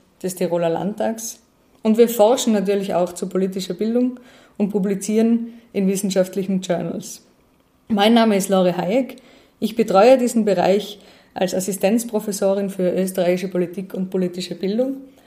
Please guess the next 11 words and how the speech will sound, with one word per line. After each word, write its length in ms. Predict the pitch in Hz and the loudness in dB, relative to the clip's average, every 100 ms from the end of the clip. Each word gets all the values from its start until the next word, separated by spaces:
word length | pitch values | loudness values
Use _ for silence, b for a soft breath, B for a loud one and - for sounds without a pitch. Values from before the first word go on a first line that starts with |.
| B B B | B B B
Und 140 | 226 220 | 2 2
in 120 | 220 | 2
Zukunft 420 | 294 311 269 - | -4 -2 -2 -2
wird 140 | 233 | -4
dieser 180 | 220 214 | -4 -4
Bereich 560 | 196 175 175 190 - b b b b _ | 0 0 2 0 -4 b b b b _
durch 160 | 208 | -2
einen 240 | 190 185 185 | 0 0 0
Doktoranden 720 | 185 185 180 170 233 - 262 | -2 -2 -2 0 0 0 0
oder 240 | 190 180 | 2 2
eine 340 | 180 175 170 | 2 0 -2